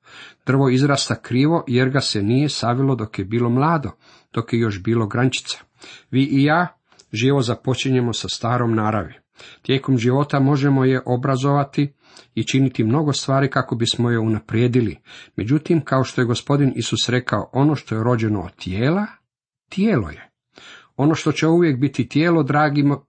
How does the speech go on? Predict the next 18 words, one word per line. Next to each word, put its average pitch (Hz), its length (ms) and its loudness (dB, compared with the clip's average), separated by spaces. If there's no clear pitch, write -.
moji 147 300 0
prijatelji, 120 520 -2
to 170 160 0
je 139 100 2
razlog 147 400 2
zbog 131 220 -4
kojeg 131 240 2
moramo 131 440 2
imati 117 360 -4
novu 123 420 2
narav, 135 360 2
što - 220 -8
je 104 120 -2
od 98 120 -6
duha 107 400 -2
rođeno, 120 500 0
duh 175 400 0
je, 95 180 -4